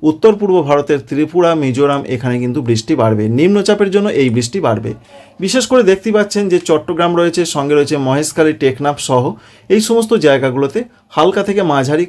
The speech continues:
কোনো কোনো জায়গায় একটু ভারী বৃষ্টি হতে পারে। কিন্তু দেখুন পশ্চিমবঙ্গের, দক্ষিণবঙ্গের দিকে কোনো রকম বৃষ্টির সম্ভাবনা আমরা দেখতে পাচ্ছি না। কারণ কোথায় রয়েছে নিম্নচাপ আর কোথায় রয়েছে পশ্চিমবঙ্গ,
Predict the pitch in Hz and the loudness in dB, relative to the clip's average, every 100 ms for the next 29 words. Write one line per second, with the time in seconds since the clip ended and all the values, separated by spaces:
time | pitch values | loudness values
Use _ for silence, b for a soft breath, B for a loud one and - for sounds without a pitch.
0 | 170 202 226 196 156 131 127 135 - 180 | -2 -2 0 -2 0 0 2 -2 -2 -4
1 | 185 240 120 127 120 113 - 143 113 113 | -4 -10 -2 0 0 -2 -2 -2 0 0
2 | 110 113 113 b b - 247 247 190 190 | -2 -4 -8 b b -2 0 4 2 2
3 | 226 214 170 - 214 202 196 170 147 - | -2 -2 -2 0 -2 0 0 0 -2 -2
4 | 185 175 170 160 156 156 - 226 240 190 | -4 -2 -2 0 -2 -2 -2 -2 0 0
5 | - 127 117 113 127 - 120 117 113 151 | -2 -2 -2 -2 -6 -4 -2 0 0 -2
6 | 214 B B - 160 202 120 127 127 180 | -6 B B -4 0 0 0 -4 -2 -4
7 | 120 113 123 107 113 b b - 208 233 | -4 -4 -4 -4 -6 b b 0 2 2
8 | 220 170 170 208 208 196 208 156 160 165 | 0 -2 2 2 4 2 0 -2 -2 -2
9 | 180 147 - 123 117 131 147 156 147 123 | -2 -4 -6 -10 -8 -6 -2 -2 -2 -4
10 | 117 120 117 131 113 110 | -6 -6 -4 -2 0 0